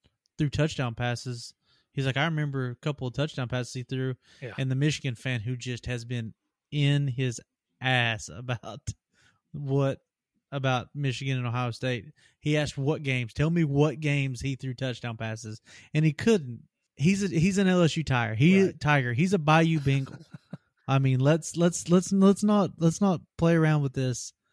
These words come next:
Speaker 1: He is L S U, and, and it's,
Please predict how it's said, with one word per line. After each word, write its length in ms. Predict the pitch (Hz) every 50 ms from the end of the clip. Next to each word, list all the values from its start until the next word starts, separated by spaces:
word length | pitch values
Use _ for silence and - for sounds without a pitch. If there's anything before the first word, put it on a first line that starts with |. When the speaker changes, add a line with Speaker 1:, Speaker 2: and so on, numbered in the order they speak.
| _ _ _ _ _ _ _ _ _ _ _
Speaker 1:
He 460 | - 143 147 160 180 170 117 165 160 156
is 500 | 151 143 143 139 131 127 - - - _ _ _ _ _ _ _ _ _ _ _ _ _ _ _ _ _ _ _ -
L 220 | 156 151 151 151 151
S 240 | 147 135 - -
U, 400 | 139 135 131 131 127 127 123 113 - _ -
and, 460 | 139 135 131 127 127 123 123 117 - _ _ _ _ _ _ _ _ _ _ _ _ _ _ _ _ _ _ _ _ -
and 280 | 147 151 143 135 143 -
it's, 340 | - 156 143 139 - - -